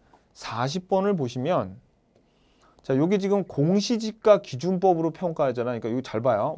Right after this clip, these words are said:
지금 요 문제도 나름대로 참 괜찮은 문제입니다. 왜냐면 그동안은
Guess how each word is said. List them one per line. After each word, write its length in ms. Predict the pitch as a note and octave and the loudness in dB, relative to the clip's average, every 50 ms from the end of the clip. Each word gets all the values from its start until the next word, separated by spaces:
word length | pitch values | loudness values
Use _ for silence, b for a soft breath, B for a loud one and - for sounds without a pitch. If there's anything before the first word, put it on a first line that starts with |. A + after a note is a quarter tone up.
| - _ - | -12 _ -20
지금 500 | - - C#3+ C#3+ E3 F#3 F#3 C#3+ G#2 F#2+ b b b b b b b b - | -8 -4 0 2 4 4 4 2 -2 -6 b b b b b b b b -2
요 100 | C3 D#3+ | 2 4
문제도 440 | F#3 G3 G3 F#3+ F3+ F3+ F3 F3+ E3+ | 4 6 6 6 4 4 4 2 0
나름대로 680 | C3+ G#2+ A2+ B2+ D#3+ F3 E3 D#3+ D3 C#3+ C#3 D3 C#3+ | 0 0 0 0 0 2 2 2 2 2 2 0 0
참 220 | C3+ - - E3+ D3 | -2 -4 -8 -10 -6
괜찮은 420 | - C3 C3+ C#3+ - F3+ E3+ D#3 | -4 -4 -4 -2 -2 -4 -2 -2
문제입니다. 500 | B2+ A#2 A#2 B2+ A#2+ A2+ G2 F2 G2 G2 G#2 | -4 -4 -4 -6 -6 -6 -8 -10 -14 -12 -10
왜냐면 480 | A#2 B2+ C#3+ C#3 D3 F#3+ F#3 C3 F#2+ b b b b b b b b b | -6 -4 -2 -2 0 0 -2 -2 -4 b b b b b b b b b
그동안은 720 | - E3 D#3 G#3+ A#3+ A#3 A3+ G#3 G#3 A#3 A3+ E3 A2+ F#2 | -2 2 6 6 8 8 8 8 6 4 4 2 0 -4